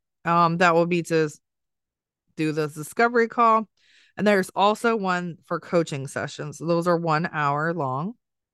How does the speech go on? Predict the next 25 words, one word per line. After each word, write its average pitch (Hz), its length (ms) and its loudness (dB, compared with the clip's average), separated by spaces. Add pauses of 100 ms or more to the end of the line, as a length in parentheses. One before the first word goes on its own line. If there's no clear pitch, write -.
(160)
Okay. 170 340 -2 (640)
The 180 100 2
first 190 320 4
one 202 160 2
might 170 240 2
be 175 140 0
longer 160 320 0
than 190 180 -4
an 202 100 -2
hour, 156 500 -2
and 151 560 -6 (180)
the 165 120 -2
last 143 400 2
one 139 400 -6 (140)
will 147 140 -6
probably 139 340 0
be 139 140 -6
longer 139 280 -6
than 185 160 -6
an 247 120 -6
hour, 151 280 -2
but, 151 340 -6 (520)
um, 151 560 0 (100)
every 165 580 2
week, 170 420 0